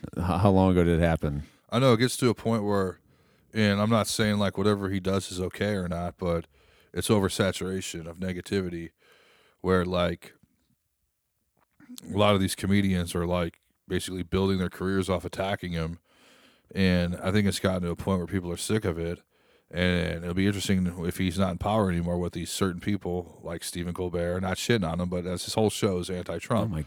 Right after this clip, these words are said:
Speaker 1: God, so many
Speaker 2: What's he gonna do? What's that?
Speaker 1: publications.
Speaker 2: It saved S N L. S N L is, like, got a weak fucking cast, maybe not anymore,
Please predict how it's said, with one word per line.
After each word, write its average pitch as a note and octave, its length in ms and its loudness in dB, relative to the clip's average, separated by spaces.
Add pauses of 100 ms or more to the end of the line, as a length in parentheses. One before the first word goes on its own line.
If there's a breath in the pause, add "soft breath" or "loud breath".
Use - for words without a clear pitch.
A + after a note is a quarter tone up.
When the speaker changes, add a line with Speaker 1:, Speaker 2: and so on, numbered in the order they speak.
Speaker 1:
God, E2+ 360 2
so G2+ 240 4
many E2+ 420 4
Speaker 2:
What's A2 200 2
he D#3 80 6
gonna C3 220 4
do? G#2+ 260 4
What's G2+ 160 8
that? G#2 60 8
Speaker 1:
publications. G#2+ 720 4
Speaker 2:
It G#2 80 4
saved D#3 320 6
S A#2+ 200 4
N G2 120 2
L. G#2 280 4
S A2+ 200 2
N G#2+ 80 4
L B2 180 6
is, F#2+ 100 2
like, F2+ 300 -6 (200)
got G2 140 2
a F2 60 0
weak G2+ 240 2
fucking A#2+ 320 -2
cast, F2+ 400 -4
maybe A#2 160 2
not A#2+ 120 6
anymore, F#2+ 500 -2